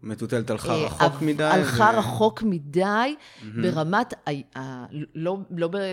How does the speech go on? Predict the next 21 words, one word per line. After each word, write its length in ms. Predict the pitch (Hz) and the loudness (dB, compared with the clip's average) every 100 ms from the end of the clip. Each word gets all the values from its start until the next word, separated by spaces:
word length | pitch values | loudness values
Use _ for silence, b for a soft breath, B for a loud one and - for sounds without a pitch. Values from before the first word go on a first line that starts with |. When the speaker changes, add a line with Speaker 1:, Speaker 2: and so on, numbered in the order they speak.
| 170 | -4
Speaker 2:
ברמת 360 | 175 170 185 | -4 -4 -6
לדבר 280 | 190 165 160 | -6 -6 -4
על 160 | 247 311 | -2 -2
הדברים 560 | 170 139 135 131 135 139 | -4 -6 -8 -10 -10 -6
האלה, 200 | 139 135 | -6 -6
זה 100 | 135 | -10
חשוב 340 | - - 165 | -12 -8 -6
מאוד 220 | 156 180 214 | -4 -4 -4
בעיניי 260 | 240 151 | -4 -4
לדבר 260 | 135 135 135 | -4 -6 -6
על 60 | |
הדברים 300 | 135 135 170 | -6 -6 -6
האלה, 240 | 208 208 220 226 B B B - | -4 -6 -8 -10 B B B -12
אבל 320 | 151 143 147 143 131 - _ _ | -10 -4 -2 -2 -2 -8 _ _
ההשלכות 920 | 156 - - 156 139 117 117 269 311 320 | -10 -8 -8 -8 -6 -4 -2 2 2 0
של 120 | 277 | -6
הדבר 240 | 233 226 | -4 0
הזה 300 | 226 233 220 - | 0 -2 -4 -8
הלכו 500 | 156 - 233 240 - b b b b | -8 -8 -8 -8 -12 b b b b
רחוק 360 | 147 117 269 285 | -10 -2 -2 -2
מדי 280 | 294 254 | -2 0